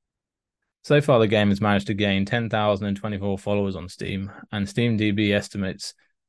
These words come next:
its sales to be between ten point two thousand and twenty-seven point nine thousand from five hundred and eight reviews, of which fif-,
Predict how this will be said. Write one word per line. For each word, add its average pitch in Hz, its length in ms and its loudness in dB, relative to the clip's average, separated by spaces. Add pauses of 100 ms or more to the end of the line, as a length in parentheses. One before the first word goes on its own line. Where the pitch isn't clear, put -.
(460)
its - 180 -4
sales 101 480 4
to 107 80 -4
be 98 400 0
between 98 720 -4 (120)
ten 127 240 0
point 104 260 -4
two 123 220 0
thousand 90 640 -6
and 101 200 -6
twenty-seven 101 520 0
point 98 220 -2
nine 104 240 0
thousand 98 520 -6 (320)
from 101 220 -4
five 101 220 2
hundred 101 220 0
and - 80 -8
eight 98 200 -4
reviews, 82 500 -6 (440)
of 104 100 -2
which 101 280 0
fif-, - 280 0